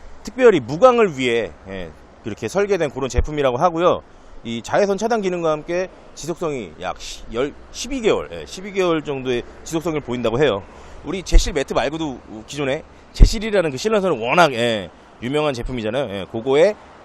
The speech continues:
무광 버전이에요. 예, 그러면은 요거를 제가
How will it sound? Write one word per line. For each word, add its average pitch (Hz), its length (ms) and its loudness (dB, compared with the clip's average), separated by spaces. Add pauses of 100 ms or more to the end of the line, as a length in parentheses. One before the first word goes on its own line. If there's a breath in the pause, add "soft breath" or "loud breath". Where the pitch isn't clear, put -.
(120)
무광 170 300 6
버전이에요. 104 640 0
예, 82 200 -8 (100)
그러면은 147 540 -2 (140)
요거를 151 480 0 (960)
제가 110 280 -2